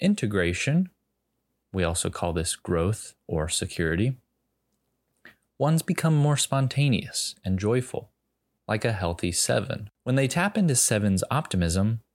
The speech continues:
they become more open and self-forgiving, but they may also start to feel restless.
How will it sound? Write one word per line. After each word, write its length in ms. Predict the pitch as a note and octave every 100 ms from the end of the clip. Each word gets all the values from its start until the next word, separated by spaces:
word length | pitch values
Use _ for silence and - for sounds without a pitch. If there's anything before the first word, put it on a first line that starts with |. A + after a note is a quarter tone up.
| _ _ _ _
they 80 | A#2+
become 320 | C3+ - F3
more 260 | E3 D3+ -
open 500 | A2+ A#2+ E2 D2+ E2+ - -
and 120 | F#2+
self-forgiving, 840 | - G2+ G2 - F2 G2+ F2 D#2+ F2+ _ _ _ _ _ _ _ _ _
but 380 | - A#2+ A#2 - - _
they 100 | -
may 340 | F2+ F#2 G2 G2
also 560 | - E2+ E2+ F2+ F2 F2+
start 280 | - E2 D#2+
to 60 |
feel 240 | - D2+ D2+
restless. 760 | D2+ F2+ - - - - -